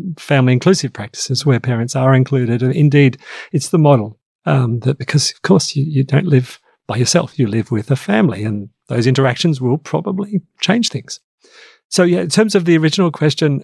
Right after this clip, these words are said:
a hundred percent endorse all the things you just said. And, um, I suppose I make a point of trying to help parents to,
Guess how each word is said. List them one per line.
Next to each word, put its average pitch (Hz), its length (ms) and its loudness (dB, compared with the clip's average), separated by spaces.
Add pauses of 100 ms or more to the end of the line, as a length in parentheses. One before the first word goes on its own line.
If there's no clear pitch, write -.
a 214 260 -10
hundred 185 360 -2
percent 160 200 -2
endorse 147 380 0 (380)
all 165 100 4
the 143 80 -2
things 147 220 4
you 135 40 0
just 139 200 0
said. 127 280 0 (520)
And, 147 580 2
um, 139 380 -2
I 160 160 2
suppose 190 260 2
I 180 40 4
make 170 180 2
a 160 40 -6
point 160 440 0
of 135 120 -2
trying 151 220 0
to 147 60 0
help 147 340 0 (840)
parents 147 640 2
to, 139 500 2